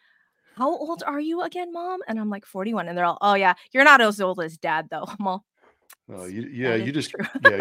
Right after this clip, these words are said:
Speaker 2: you just kicked me right in the chin with the forty-one. I'd give anything to be forty-one again. That was
Speaker 1: Well,
Speaker 2: almost
Speaker 1: m-, my
Speaker 2: a decade ago.
Speaker 1: my husband is, uh, is almost fifty-two. So it's,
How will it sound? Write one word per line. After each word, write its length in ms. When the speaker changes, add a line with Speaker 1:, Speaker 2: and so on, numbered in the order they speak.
Speaker 2:
you 80
just 240
kicked 180
me 120
right 160
in 60
the 100
chin 360
with 140
the 80
forty-one. 640
I'd 160
give 160
anything 240
to 60
be 60
forty-one 540
again. 300
That 120
was 20
Speaker 1:
Well, 300
Speaker 2:
almost 260
Speaker 1:
m-, 60
my 160
Speaker 2:
a 80
decade 180
ago. 380
Speaker 1:
my 200
husband 420
is, 200
uh, 340
is 140
almost 240
fifty-two. 640
So 580
it's, 400